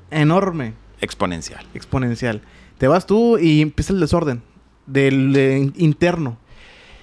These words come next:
Speaker 2: Dice Juan Gabriel, "Lo que se ve".
Speaker 1: No se pregunta. <laughs> Oye, esa demanda que tú mencionas, se ha, se ha hablado muy poco,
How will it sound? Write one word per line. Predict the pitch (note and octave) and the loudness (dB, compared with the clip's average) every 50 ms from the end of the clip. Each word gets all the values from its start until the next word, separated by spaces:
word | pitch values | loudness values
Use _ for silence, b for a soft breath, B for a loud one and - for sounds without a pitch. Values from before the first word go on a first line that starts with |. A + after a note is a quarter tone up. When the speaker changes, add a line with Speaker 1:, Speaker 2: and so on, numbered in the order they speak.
| B | B
Speaker 2:
Dice | - - G#2 G#2 B2 B2 A2 - C3 A2 | -6 -2 0 2 2 0 2 0 -2 -2
Juan | A#2+ A2 G#2+ | 0 -2 0
Gabriel, | G2+ G2 F#2+ G2 F#2+ F2+ F2 F2+ | 2 2 2 2 2 2 2 0
"Lo | F2+ - | -2 0
que | - F2+ | -2 -6
se | - - D#2+ | -2 0 0
ve". | D#2+ G2+ C3+ D3+ D3+ - _ _ _ | 0 0 0 -2 -6 -10 _ _ _
Speaker 1:
No | C#3+ C3+ | -4 -2
se | A#2+ D3+ C#3+ | -2 0 0
pregunta. | D3 D3 D#3 D3+ E3 D#3+ G#3+ G#3 G#3 G#3 | 0 0 2 2 2 2 2 0 0 0
<laughs> | A3 A3 A#3 A3+ - C4 B3 B3+ B3 B3+ C4+ C4+ C4+ C#4+ C#4 C4+ - - - - - - - - - - B E4+ B B B B B F3+ B | -2 -4 -4 -4 -2 -2 -2 0 -2 -2 -4 -4 -6 -6 -8 -8 -10 -10 -12 -12 -12 -12 -14 -16 -16 -16 B -20 B B B B B -12 B
Oye, | - D#3 F3+ F3+ - - - | -4 -2 -2 -2 -4 -4 -4
esa | F#3+ F3+ A3 C4 | -4 0 0 0
demanda | C4 A#3+ A3+ A3 A3+ A3+ A#3 A3+ A3+ A3+ A3+ A3 - _ _ | 0 0 0 -2 -2 -4 -2 -2 -2 -2 -4 -6 -12 _ _
que | - D3+ | -12 -6
tú | - - F3+ | -4 -2 0
mencionas, | G3 G3 F#3 E3 F3+ E3+ E3 D3+ C#3+ C3+ - _ _ | 2 2 2 2 2 0 0 -2 -4 -6 -10 _ _
se | - - - C3 | -16 -8 -2 0
ha, | C#3+ D#3+ D#3 | 0 0 0
se | - D#3 | 0 0
ha | |
hablado | D3+ D#3 E3 F3 E3+ | 0 2 2 2 2
muy | E3+ E3 | 2 0
poco, | D#3 - D3 E3 D#3+ - - A#2 | -2 -2 -4 -4 -4 -6 -12 -12